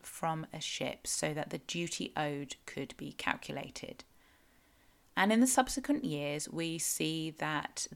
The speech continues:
the, the Vincent family are mostly living together in Saint Mawes. Although Nicholas does go off and get married, I believe, that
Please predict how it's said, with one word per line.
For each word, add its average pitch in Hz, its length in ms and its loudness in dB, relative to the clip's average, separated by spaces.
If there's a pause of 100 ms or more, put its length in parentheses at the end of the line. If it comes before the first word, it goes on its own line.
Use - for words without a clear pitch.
the, 160 200 0
the 175 60 -2
Vincent 165 460 0
family 156 600 -2
are 165 120 0
mostly 202 420 4
living 185 260 2
together 147 540 0
in 151 160 -2
Saint - 240 -4
Mawes. - 460 -4 (260)
Although 180 260 4
Nicholas 202 600 4
does 175 360 4
go 175 220 4
off 160 200 2
and 160 100 0
get 160 160 0
married, 147 380 2
I 147 100 -4
believe, 147 460 -4
that - 180 0